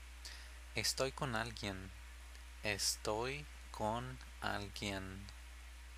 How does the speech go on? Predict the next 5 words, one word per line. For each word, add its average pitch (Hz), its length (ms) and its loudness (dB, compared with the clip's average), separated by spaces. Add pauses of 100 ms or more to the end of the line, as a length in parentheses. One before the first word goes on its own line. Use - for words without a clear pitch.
(1800)
¿Está 127 280 4
seguro 117 500 4
ahora? 98 300 6 (880)
¿Está 113 640 4 (140)
seguro 120 840 2